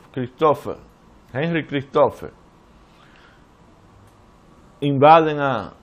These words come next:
a Santo Domingo, con lo que se llamó la matanza de, el degüello de Moca. Ellos agarran y entran.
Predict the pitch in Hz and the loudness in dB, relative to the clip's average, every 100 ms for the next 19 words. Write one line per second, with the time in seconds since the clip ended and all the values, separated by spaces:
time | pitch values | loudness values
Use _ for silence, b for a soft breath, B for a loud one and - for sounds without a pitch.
0 | - - 110 135 123 123 120 117 117 107 | -20 -14 -10 -8 -6 -6 -6 -8 -10 -10
1 | 82 - - - _ - - 107 120 120 | -14 -20 -20 -20 _ -20 -12 -8 -6 -4
2 | 117 113 127 120 117 123 143 143 131 123 | -4 -4 -2 -2 0 0 0 0 -2 -2
3 | - 131 135 139 131 120 107 80 - - | -2 -2 2 2 2 0 -2 -6 -16 -20
4 | - - - b b b b b b b | -20 -20 -20 b b b b b b b
5 | - - 113 127 120 139 139 123 117 131 | -10 -4 -2 -2 0 -2 -2 -2 -4 -4
6 | 127 73 - - - - - 117 139 151 | -6 -12 -18 -20 -20 -20 -10 -4 0 2
7 | 139 190 202 175 151 151 190 175 143 123 | 4 4 4 2 -2 -2 -2 -2 -4 -6